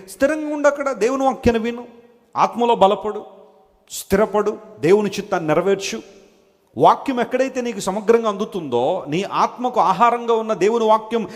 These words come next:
నీకు ఎక్కువగా అందుతుందో, అక్కడ జీవం గల దేవుని సంఘంలో స్థిరంగా ఉండు. అంతేగాని "మా బాబాయ్ గారి సంఘం అండి ఇది, అందును బట్టి అక్కడికి వెళ్ళాల్సిందని," లేదా ఆయన ఫీల్ అయిపోతాడండి.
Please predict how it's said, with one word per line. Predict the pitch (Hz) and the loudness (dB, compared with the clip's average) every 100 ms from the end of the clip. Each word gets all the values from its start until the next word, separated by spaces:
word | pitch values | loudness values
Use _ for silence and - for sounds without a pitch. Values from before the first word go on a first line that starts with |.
| 208 | -4
నీకు | 160 190 175 | 2 2 0
ఎక్కువగా | - 247 220 | -2 2 2
అందుతుందో, | 208 226 196 180 208 214 - | 2 -2 -2 0 0 -2 -6
అక్కడ | 190 226 226 | -2 2 4
జీవం | 214 147 117 233 262 240 | 2 -2 -2 0 0 0
గల | 220 | 0
దేవుని | 185 208 202 | 2 2 0
సంఘంలో | 190 185 170 | -2 -2 -2
స్థిరంగా | - 180 190 170 | 0 -2 2 2
ఉండు. | 156 156 165 - - - _ _ _ - | 2 -2 -8 -12 -20 -20 _ _ _ -4
అంతేగాని | 143 165 143 139 135 123 - - - 113 | 2 2 4 0 -2 -6 -10 -20 -16 -4
"మా | 139 139 131 - - - - | 0 2 0 -6 -20 -20 -20
బాబాయ్ | 107 127 131 135 175 | 0 4 6 6 4
గారి | 185 196 | 4 2
సంఘం | 185 160 156 | 2 -2 -2
అండి | 160 151 | 0 0
ఇది, | 135 | 0
అందును | 127 139 | -2 0
బట్టి | 135 135 | 0 2
అక్కడికి | 135 131 123 | 0 0 0
వెళ్ళాల్సిందని," | 117 123 120 131 123 123 | 2 2 2 -4 -2 -2
లేదా | 120 147 | -2 0
ఆయన | 139 | -2
ఫీల్ | 131 156 160 | -4 0 2
అయిపోతాడండి. | 160 156 147 147 135 135 | 4 2 0 0 -4 -6